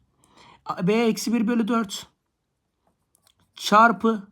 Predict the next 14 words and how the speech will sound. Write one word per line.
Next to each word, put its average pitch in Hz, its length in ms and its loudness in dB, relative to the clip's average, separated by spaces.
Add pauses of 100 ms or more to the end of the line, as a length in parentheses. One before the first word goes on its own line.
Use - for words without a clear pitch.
(160)
C 139 360 -2
bir 190 400 -4
çarpı 220 500 2
A 196 240 6
da 208 100 0
bunun 190 140 -2
eksilisinden 190 640 -6
bir 190 220 -2
bölü 160 200 -4
dört 127 240 -12
çarparsam 190 720 -8
eksi 175 480 -10
bir 180 260 -4
bölü 143 360 -10